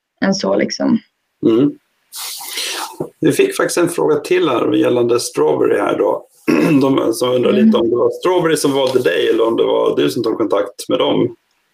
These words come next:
Speaker 1: Nej, det var faktiskt så att, eh, vi körde med ett annat brittiskt team först som heter Dan Holland Racing.
Speaker 2: Mm.
Speaker 1: Ehm, och så kände vi att vi ville ta nästa steg och då
Speaker 2: Mm.
Speaker 1: tog vi faktiskt kontakt med Strawberry, men nu
Speaker 2: Mm.
Speaker 1: är vi,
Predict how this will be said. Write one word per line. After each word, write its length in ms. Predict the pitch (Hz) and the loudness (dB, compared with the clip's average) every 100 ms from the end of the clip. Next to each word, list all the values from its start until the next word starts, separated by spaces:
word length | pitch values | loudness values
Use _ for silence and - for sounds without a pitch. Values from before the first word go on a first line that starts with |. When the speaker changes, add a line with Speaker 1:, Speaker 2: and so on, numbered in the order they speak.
| _ _ _ | _ _ _
Speaker 1:
Nej, 420 | - 214 220 240 240 | 0 2 2 0 0
det 80 | 254 | 0
var 140 | 262 | 0
faktiskt 360 | 262 254 240 233 | -2 -2 -2 -2
så 80 | |
att, 300 | 226 220 214 | -2 -4 -4
eh, 420 | 220 214 208 202 202 | -4 -2 -2 -2 0
vi 140 | 214 | 0
körde 260 | 214 214 208 | 0 0 0
med 360 | 208 202 196 | -2 -2 -2
ett 60 | 202 | -2
annat 320 | 214 220 226 | 0 2 2
brittiskt 380 | 220 208 202 202 | 2 0 -2 -4
team 220 | 196 202 | -2 -2
först 280 | 208 208 - | -2 -2 -2
som 100 | 202 | -4
heter 180 | 196 196 | -2 -2
Dan 200 | 196 202 | 0 2
Holland 460 | 220 202 202 233 226 226 - 196 | 2 0 2 2 2 -2 -4 -4
Racing. 360 | 190 196 220 | -4 -2 2
Speaker 2:
Mm. 140 | 262 277 _ _ _ _ _ _ - | 2 0 _ _ _ _ _ _ -6
Speaker 1:
Ehm, 500 | 196 196 196 190 202 208 220 _ _ | -4 -2 -2 2 2 2 -4 _ _
och 280 | - 240 - | -2 0 -2
så 160 | - 226 | -2 0
kände 240 | 233 226 | 2 2
vi 100 | 220 | 2
att 120 | 220 | 0
vi 80 | 214 | 2
ville 180 | 214 214 | 2 2
ta 80 | 220 | 2
nästa 320 | 208 208 208 | 2 0 -2
steg 480 | 202 208 226 247 285 - | -2 -2 0 0 -2 -4
och 140 | 208 - - | -4 -6 -6
då 80 | - | 0
Speaker 2:
Mm. 120 | 139 | 2
Speaker 1:
tog 140 | 175 208 | 2 2
vi 160 | 220 | 2
faktiskt 320 | 214 202 - - | 2 -2 -4 -4
kontakt 240 | 202 196 | -2 -4
med 340 | _ _ - 226 | _ _ -4 0
Strawberry, 500 | 214 220 214 214 208 | 0 0 -2 -2 0
men 300 | 202 202 208 | 0 2 0
nu 80 | |
Speaker 2:
Mm. 160 | 202 202 | 0 -2
Speaker 1:
är 100 | 196 | -2
vi, 480 | 196 190 185 190 | -4 -4 -4 -4